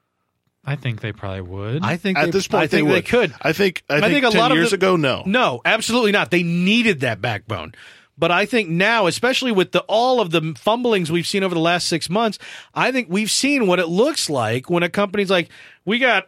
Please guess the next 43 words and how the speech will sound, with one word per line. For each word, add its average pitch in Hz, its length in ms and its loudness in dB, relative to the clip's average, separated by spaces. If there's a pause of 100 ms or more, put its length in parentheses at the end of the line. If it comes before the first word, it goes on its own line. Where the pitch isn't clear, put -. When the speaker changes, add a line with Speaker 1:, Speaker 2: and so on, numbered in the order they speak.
Speaker 2:
all 196 260 4
the 196 140 2
infrastructure 185 600 0
in 151 60 0
the 147 60 0
world 170 280 2
behind 170 360 2
us, 165 120 0
and 151 140 -2
we've 175 160 0
been 180 140 -2
successful. 170 640 0
We 202 100 2
don't 214 140 2
even 160 240 0
need 156 180 -2
to, 160 60 -2
we're 196 160 -2
gonna 208 120 -2
think 185 320 -6
with 240 140 -6
our 254 60 0
butts. 180 420 -4
We 190 140 -2
don't 175 100 0
even 143 160 -2
need 123 140 -6
to 113 80 -10
use 214 240 0
our 277 60 -4
brains. 180 420 0
This 254 160 0
is 208 80 0
what 226 180 -2
my 302 80 -2
butt 277 220 -2 (100)
thinks." 143 280 -4
<laughs> - 40 -2 (640)
And 180 120 2
then 175 100 2
everybody 180 340 2
goes, 160 160 0
"What? 139 640 -2